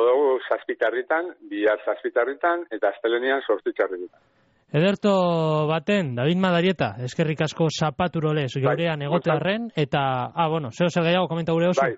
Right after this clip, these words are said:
Speaker 2: Bale, ba,
Speaker 1: aipamen,
Speaker 2: bota ba.
Speaker 1: aip-, aipamen txikitxo bat nahiko neuken,
Speaker 2: Tranquil,
Speaker 1: ba,
Speaker 2: denpora dago.
Speaker 1: dakizuen moduan, eh, gure elkartia saiatzen da hirian baten, eh, kulturikintza bat antolatzen, eta datorren ostiralean, eh, otsailak hogeita zortzian, edukiko du,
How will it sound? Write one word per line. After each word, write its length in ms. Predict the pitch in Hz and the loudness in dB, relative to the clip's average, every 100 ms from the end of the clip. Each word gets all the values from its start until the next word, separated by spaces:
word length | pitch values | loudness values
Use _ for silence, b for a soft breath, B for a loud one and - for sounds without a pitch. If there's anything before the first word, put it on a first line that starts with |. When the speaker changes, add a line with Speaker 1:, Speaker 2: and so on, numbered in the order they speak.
| _ | _
Speaker 2:
Bale, 200 | 175 139 | -4 -4
ba, 120 | 110 | -6
Speaker 1:
aipamen, 320 | 104 123 - 208 | -6 0 0 2
Speaker 2:
bota 180 | 151 - | -2 -2
ba. 80 | 117 | -2
Speaker 1:
aip-, 260 | 120 - - | -2 -4 -2
aipamen 460 | 113 113 135 123 117 | 0 2 0 -2 -6
txikitxo 300 | 117 113 117 | -10 0 0
bat 100 | 113 | 2
nahiko 200 | 110 117 | 0 0
neuken, 380 | 113 127 151 | 2 0 0
Speaker 2:
Tranquil, 300 | - 175 98 | -4 -2 0
Speaker 1:
ba, 60 | 98 | 0
Speaker 2:
denpora 320 | 147 151 170 | 0 0 -2
dago. 260 | 151 113 - _ _ _ _ | -2 -8 -14 _ _ _ _
Speaker 1:
dakizuen 520 | 113 117 127 - 131 120 | -2 -2 0 0 0 2
moduan, 360 | 120 139 131 120 | 2 2 0 -4
eh, 520 | 104 98 98 95 98 98 107 104 | -2 0 0 0 -2 -4 -8 -2
gure 160 | 107 | 0
elkartia 440 | 110 113 - 113 107 | 2 0 -2 -4 -2
saiatzen 380 | 104 110 - 107 | 0 0 -2 0
da 300 | 104 98 98 | 0 0 -2
hirian 400 | 104 104 107 104 | -2 0 0 0
baten, 380 | 101 - 110 101 | -2 -2 -4 -4
eh, 160 | 98 95 _ B B B _ | -6 -6 _ B B B _
kulturikintza 600 | 104 117 107 - 113 104 | -6 -4 -4 -6 -2 -2
bat 120 | 104 | 0
antolatzen, 520 | 101 120 113 - 147 - _ _ _ _ _ B B B B | 0 2 0 0 -6 -6 _ _ _ _ _ B B B B
eta 280 | 135 156 151 120 | 0 2 0 -2
datorren 380 | 110 131 131 | 0 0 0
ostiralean, 600 | 127 - 127 123 120 113 | -4 -2 0 0 2 -2
eh, 720 | - - 98 92 92 92 90 90 _ - | -4 -14 -8 -4 0 0 -2 -6 _ -14
otsailak 380 | 101 113 104 98 | -4 0 0 2
hogeita 240 | 101 - - | 0 0 0
zortzian, 440 | 110 - 120 113 | -2 0 -2 -2
edukiko 380 | 107 104 117 117 | -4 -4 0 2
du, 140 | 127 | 2